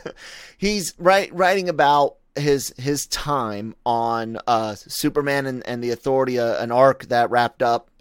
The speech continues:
um, in twenty eighteen or twenty-nine, twenty nineteen. And I'm not gonna go, go through, through all, all of the, this, okay? You guys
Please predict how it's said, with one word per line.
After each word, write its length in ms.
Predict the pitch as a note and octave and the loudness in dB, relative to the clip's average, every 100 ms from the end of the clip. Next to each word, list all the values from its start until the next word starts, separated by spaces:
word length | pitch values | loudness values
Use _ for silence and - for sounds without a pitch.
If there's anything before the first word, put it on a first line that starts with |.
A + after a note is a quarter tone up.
| - | 0
um, 560 | A#2 G#2+ F2+ G2 G#2 - | 2 2 -2 -6 -12 -10
in 260 | A2 G#2+ G#2 | -10 -8 -10
twenty 300 | - B2+ B2+ | -10 -8 -8
eighteen 540 | A#2+ - C3 - C3 | -8 -8 -10 -8 -10
or 40 | |
twenty-nine, 480 | A#2 - C3+ B2+ A2+ _ | -10 -8 -6 -6 -8 _
twenty 220 | - C3 | -12 -8
nineteen. 560 | C3 A2+ - - A2 G#2+ - - - - | -6 -8 -10 -14 -14 -14 -18 -20 -20 -6
And 240 | - C#3 | 2 2
I'm 140 | C#3+ E3+ | 4 4
not 140 | G#3+ | 2
gonna 140 | F#3 D#3 | 2 2
go, 220 | D3+ C#3+ | 4 4
go 220 | C3 C3+ | 2 -2
through, 320 | C3 B2 C3 - | -4 -10 -10 -10
through 260 | B2+ C3 | -6 0
all, 380 | G#2 B2 A#2 - _ | 4 4 2 -4 _
all 300 | A#2+ B2 A#2 | 4 4 4
of 160 | A2 F#2+ | -2 -8
the, 240 | D2+ D2 - | -12 -12 -8
this, 240 | F#2 D#2 | -8 -8
okay? 260 | F#2+ A#2+ A#2 | -8 -4 -4
You 260 | A2+ G#2+ B2 | -4 -4 2
guys 540 | D3 C#3+ C3+ A2+ - | 4 4 2 -4 -12